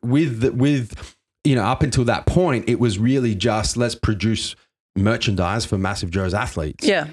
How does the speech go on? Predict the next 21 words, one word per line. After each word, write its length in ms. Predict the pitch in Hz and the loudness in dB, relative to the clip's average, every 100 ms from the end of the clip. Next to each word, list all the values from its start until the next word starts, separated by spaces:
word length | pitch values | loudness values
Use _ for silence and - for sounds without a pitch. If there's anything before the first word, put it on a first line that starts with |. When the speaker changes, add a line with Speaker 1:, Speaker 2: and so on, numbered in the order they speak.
| - 104 | -6 -4
Speaker 1:
And 200 | 104 110 | 0 0
that 140 | 123 | 0
was 200 | 117 90 | 0 0
the 100 | 98 | 0
shift 500 | - 165 120 110 - | 0 2 2 0 0
where 320 | 104 95 98 | 0 0 0
Speaker 2:
Mm. 60 | 92 | 0
Speaker 1:
let's 220 | 117 - | -2 0
set 180 | 123 107 | -2 -2
up 200 | 98 104 | -4 -6
our 200 | 90 92 | -4 -4
own 80 | 87 | -2
apparel 360 | - 143 117 | -2 0 0
brand. 320 | 92 78 78 | 0 -2 -2
Speaker 2:
Mm. 300 | 175 165 143 - | -2 -2 -2 -2
Speaker 1:
And 180 | 123 113 | -2 -2
through 280 | - 131 107 | 0 0 2
that, 320 | 180 185 - | 2 0 0
from 160 | 131 113 | -2 0
twenty 260 | 135 113 | 0 0
fifteen, 840 | 101 196 214 - 131 110 107 104 | 0 0 0 0 0 2 2 0